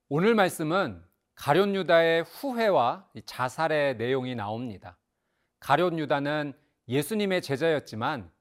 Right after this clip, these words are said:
마지막 순간에 옳지 못한 선택을 했습니다. 믿음의 시작도 중요하지만 마지막이 얼마나 중요한지 느끼게 됩니다. 처음에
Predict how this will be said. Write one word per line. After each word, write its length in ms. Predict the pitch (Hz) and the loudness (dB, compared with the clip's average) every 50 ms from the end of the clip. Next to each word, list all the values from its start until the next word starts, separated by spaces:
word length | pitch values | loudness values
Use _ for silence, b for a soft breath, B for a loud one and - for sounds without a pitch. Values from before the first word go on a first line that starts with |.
| _ _ _ _ _ | _ _ _ _ _
마지막 460 | - - - - 135 196 214 214 175 - | -4 -4 -2 -2 -2 0 0 0 0 -2
순간에 640 | - - 233 - 208 175 139 113 98 92 87 - _ _ _ _ _ | -4 -12 -6 -2 -2 -2 -2 -2 -6 -10 -14 -20 _ _ _ _ _
옳지 560 | 143 139 160 190 185 190 - - - 196 190 | -2 0 0 -2 -2 -6 -10 -6 -4 -2 -2
못한 400 | 160 131 120 - - 139 131 123 | -2 -4 -6 -6 -8 -10 -10 -10
선택을 460 | - 180 190 175 - 147 120 131 131 147 | -10 -12 -12 -10 -10 -8 -8 -8 -8 -10
했습니다. 520 | 165 - - 185 131 95 87 - - - _ _ _ _ _ _ _ _ _ _ _ _ _ _ _ _ | -12 -14 -14 -14 -14 -14 -16 -18 -20 -20 _ _ _ _ _ _ _ _ _ _ _ _ _ _ _ _
믿음의 420 | - 120 165 190 254 247 233 233 - | -4 -2 0 2 2 2 2 2 0
시작도 480 | - - 262 285 285 277 - - 233 | -2 -2 0 0 0 0 0 -4 -6
중요하지만 840 | - - - 147 160 190 196 170 - 127 117 127 151 160 127 95 87 - _ _ | -6 -6 -4 -2 0 2 0 0 0 -4 -4 -4 -2 -4 -4 -8 -12 -20 _ _
마지막이 960 | 120 113 113 139 131 226 220 196 165 151 123 135 139 139 135 123 101 - _ _ _ _ _ _ | -2 0 0 0 0 0 0 0 0 0 0 -2 -2 -2 -2 -4 -6 -8 _ _ _ _ _ _
얼마나 600 | - 110 117 131 151 190 208 196 185 175 170 165 | -12 -6 -4 -2 0 0 0 0 0 0 0 -2
중요한지 760 | 160 - - 147 147 165 170 151 139 127 101 117 123 123 113 | -2 -6 -8 -6 -4 -2 -2 -2 -2 -4 -6 -8 -8 -8 -6
느끼게 600 | 107 131 - - 160 143 113 131 120 113 107 101 | -6 -8 -8 -6 -8 -6 -4 -4 -4 -4 -4 -6
됩니다. 500 | - 113 113 113 107 98 - 90 87 _ _ _ _ _ _ _ _ _ _ _ _ _ _ _ _ _ | -10 -12 -14 -14 -14 -16 -18 -20 -20 _ _ _ _ _ _ _ _ _ _ _ _ _ _ _ _ _
처음에 720 | - - - 233 262 247 247 226 196 151 151 175 202 214 | -18 -4 2 4 6 6 6 4 2 0 0 -2 -4 -8